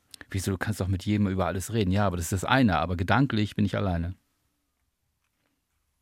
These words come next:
Also ich,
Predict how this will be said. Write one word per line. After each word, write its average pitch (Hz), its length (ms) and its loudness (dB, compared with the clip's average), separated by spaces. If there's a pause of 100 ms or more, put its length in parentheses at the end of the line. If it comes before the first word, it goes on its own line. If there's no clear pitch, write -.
(1040)
Also 90 380 -2 (560)
ich, - 360 -8